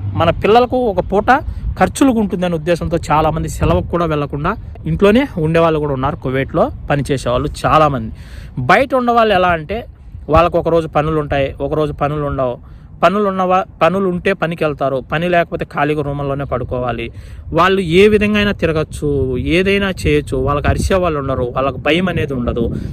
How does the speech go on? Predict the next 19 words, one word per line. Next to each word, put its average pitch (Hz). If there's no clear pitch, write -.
కువైట్ 180
ఇంట్లో 170
ఉంటే 160
మనం 147
ఒకరి 131
కింద 175
వర్క్ 160
చేస్తుంటాం 131
కాబట్టి 123
నిద్ర 156
లేచి 196
మనం 165
పని, 175
పనికి 160
వెళ్ళకపోతే 151
వాళ్ళు 135
ముడ్డు 143
మీద 170
తంతారు, 123